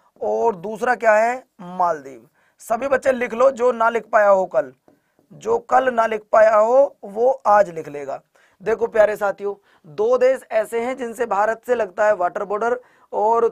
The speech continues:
सात देश ऐसे हैं जिससे लगता है लैंड बॉर्डर। वो सात देशों में अगर हम बात करें तो बी फ़ोर होता है प्यारे साथियों बांग्लादेश। बी फ़ोर क्या होता है? अगर हम बी फ़ोर की बात करूं तो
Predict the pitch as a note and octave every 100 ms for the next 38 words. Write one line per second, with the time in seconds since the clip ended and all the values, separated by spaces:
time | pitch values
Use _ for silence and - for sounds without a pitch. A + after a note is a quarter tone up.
0 | - - A3 B3+ A#3+ A#3+ G#3 G3+ A#3 A#3+
1 | G#3+ A3+ G#3 F3 G#3 G#3 E3+ F3 F3+ G3+
2 | A3+ A#3 - _ _ F#3+ A#3 - A3+ A#3+
3 | A#3+ G#3+ A3 A#3 A#3 A3+ G#3+ G3+ G3+ G3+
4 | A3+ A#3 A#3 F#3 G3+ A3 F#3+ A#3 G3 F#3
5 | G3+ G#3+ A3 G3+ G3+ G3+ G#3 G#3+ F3+ D#3
6 | C#3 A#2 A2 _ _ _ _ _ _ C#3
7 | F#3 A#3+ G#3 G#3+ A#3 B3 A#3 A3 G#3 A3
8 | B3 B3+ _ _ - F3+ G3+ A#3+ B3 G#3
9 | G#3+ B3+ A3 A#3 G#3 A3 A3+ G#3+ B3 A#3+
10 | G3+ G#3 _ _ _ G#3+ -